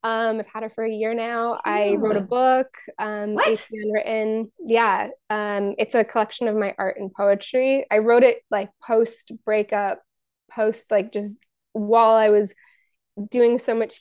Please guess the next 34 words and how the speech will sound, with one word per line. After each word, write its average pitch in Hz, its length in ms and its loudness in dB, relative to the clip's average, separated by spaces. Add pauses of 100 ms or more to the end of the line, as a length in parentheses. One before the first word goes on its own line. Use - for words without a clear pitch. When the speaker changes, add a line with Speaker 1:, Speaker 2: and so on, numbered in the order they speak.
Speaker 1:
healing 214 380 0
for 226 160 -8
myself. 202 640 -8 (220)
'Cause 233 100 -4
like 254 180 4
I 262 100 4
said, 214 220 0
I 185 60 2
mean, 196 260 -2 (160)
I 220 120 0
went 247 200 2
through 294 140 -2
all 220 140 2
this 214 160 -2
stuff 214 200 -8
on 196 100 -4
The 185 60 -4
Bachelor, 185 520 -2
and 190 140 0
then 196 140 -4
I 190 240 -6 (120)
went 196 180 -6
through 208 140 -2
my 190 140 0
dad. 262 460 4 (380)
I 202 60 -2
went 208 180 0
through - 260 -6
two 254 420 4
really, 233 360 6
like, 175 320 0 (480)
h-, - 320 -20 (240)
big 247 440 4 (280)
breakups, 226 680 -2